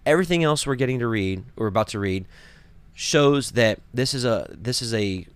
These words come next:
a book about all the luminaries, not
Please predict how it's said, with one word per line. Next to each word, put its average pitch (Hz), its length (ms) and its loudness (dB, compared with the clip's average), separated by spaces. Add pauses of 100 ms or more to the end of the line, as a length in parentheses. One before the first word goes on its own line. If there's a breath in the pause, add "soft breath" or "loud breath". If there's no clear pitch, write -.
a 92 340 -6 (440)
book 117 400 0
about 98 420 -2 (140)
all 135 220 8
the 123 80 2
luminaries, 85 760 -4
not 95 440 -4